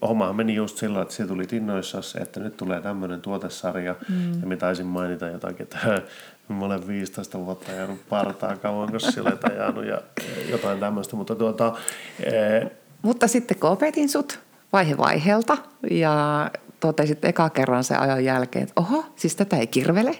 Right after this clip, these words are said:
Speaker 2: tätä ei polttele, tätä ei kuumota ja tätä ei punota. Ja sä olit, että oho, voiko tämmöistä tässä olla, muistatko?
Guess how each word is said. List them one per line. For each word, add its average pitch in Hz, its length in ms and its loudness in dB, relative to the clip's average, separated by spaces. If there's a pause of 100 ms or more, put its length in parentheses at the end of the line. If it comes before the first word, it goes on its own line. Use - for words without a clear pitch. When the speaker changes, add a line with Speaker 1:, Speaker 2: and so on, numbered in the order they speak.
Speaker 2:
tätä - 340 0
ei 120 240 0 (100)
polttele, 220 520 2
tätä 175 260 -2
ei - 120 2
kuumota 214 600 2 (380)
ja 226 60 4
tätä 277 200 0
ei 123 160 0
punota. 269 520 2 (720)
Ja 156 100 2 (360)
sä 170 120 2
olit, 156 240 0
että - 260 -4
oho, 240 240 2 (120)
voiko 180 220 4
tämmöistä 156 360 0
tässä - 220 -2
olla, - 320 2 (140)
muistatko? - 480 0